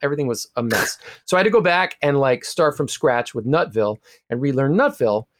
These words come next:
Speaker 1: And then I had to listen to, like, well, how did JoJo Mayer play Nutville? How did Steve Smith play Nutville? You know, on their various Buddy Rich tributes.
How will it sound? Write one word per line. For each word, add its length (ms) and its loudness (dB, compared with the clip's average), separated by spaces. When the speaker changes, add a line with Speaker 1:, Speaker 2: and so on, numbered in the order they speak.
Speaker 1:
And 120 2
then 200 4
I 80 2
had 160 2
to 40 2
listen 300 2
to, 80 4
like, 260 4
well, 140 2
how 140 0
did 120 2
JoJo 320 4
Mayer 220 4
play 180 -2
Nutville? 360 -4
How 120 2
did 120 -2
Steve 260 2
Smith 320 2
play 160 2
Nutville? 480 -4
You 80 2
know, 180 4
on 140 2
their 240 4
various 320 4
Buddy 400 -2
Rich 300 -2
tributes. 540 -6